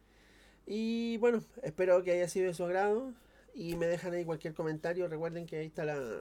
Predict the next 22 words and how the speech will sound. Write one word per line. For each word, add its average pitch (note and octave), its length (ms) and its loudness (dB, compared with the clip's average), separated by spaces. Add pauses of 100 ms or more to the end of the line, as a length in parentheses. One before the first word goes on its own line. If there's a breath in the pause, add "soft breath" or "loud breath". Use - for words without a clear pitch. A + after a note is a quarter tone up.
(320)
la C3 160 -2
página D3+ 460 -4
OK C#3+ 200 -6 (120)
Boomer D#3 320 -6
para D3 140 -6
que C#3+ 80 -4
dejen D3 220 -2
sus D3+ 120 -12
comentarios. D3 600 -2
Nosotros D3 260 -8
estamos D3 220 -4
haciendo D#3 260 -4
preguntitas D3 560 -4
y D#3 40 -6
todo D3 100 -2
eso. - 160 -8 (800 loud breath)
Vamos F3 420 4
a B2+ 760 0 (1000 loud breath)
hacernos F3+ 640 -2
un C#3 1080 -4 (540 soft breath)
Instagram F#3+ 580 -2 (880 soft breath)
para C3+ 1300 2